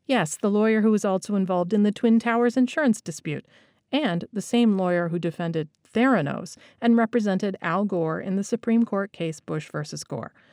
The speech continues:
I think I might have to start calling him a friend of the pod. He just keeps popping up.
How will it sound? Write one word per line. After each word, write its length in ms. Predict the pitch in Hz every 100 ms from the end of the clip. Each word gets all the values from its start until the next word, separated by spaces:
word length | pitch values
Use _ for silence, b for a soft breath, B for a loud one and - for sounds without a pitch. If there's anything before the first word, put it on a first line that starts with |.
| b b b b b
I 40 | -
think 200 | 370 -
I 60 | 330
might 160 | 254
have 160 | 233 226
to 80 | 202
start 260 | - 190
calling 300 | - 190 196
him 160 | 180 196
a 60 |
friend 320 | 165 185 185 185
of 100 | 165
the 80 |
pod. 540 | 147 - 156 139 - -
He 100 | 220
just 220 | 226 247
keeps 300 | - 254 - -
popping 400 | - 180 - 165
up. 300 | 143 - _